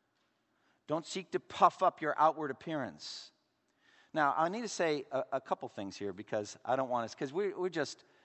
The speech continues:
we're just messed up. It's like, "Pastor told me to tell the truth. I gotta tell you what I really think about your outfit today." I'm just,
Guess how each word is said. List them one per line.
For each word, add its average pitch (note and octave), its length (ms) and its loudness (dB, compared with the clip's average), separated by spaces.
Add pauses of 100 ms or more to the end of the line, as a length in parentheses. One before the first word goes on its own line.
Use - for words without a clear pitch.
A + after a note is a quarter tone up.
(200)
we're G3+ 100 -2
just F3 160 -4
messed A2 380 -4
up. A2 320 -2 (420)
It's - 80 -20
like, B2+ 160 -6
"Pastor C3+ 320 0
told D3+ 240 0
me D3+ 80 -2
to C#3+ 60 -6
tell D3+ 180 0
the C3+ 80 -4
truth. C#3+ 340 -6
I A#2+ 120 -4
gotta C3 140 -4
tell C#3+ 180 -2
you B2+ 100 0
what A#2 80 0
I A2 60 0
really A#2 240 -4
think B2+ 180 -10
about A#2 220 0
your G#2 120 -4
outfit A#2+ 460 -4
today." D#3+ 340 -10 (1700)
I'm A2+ 120 -10
just, E3+ 180 -2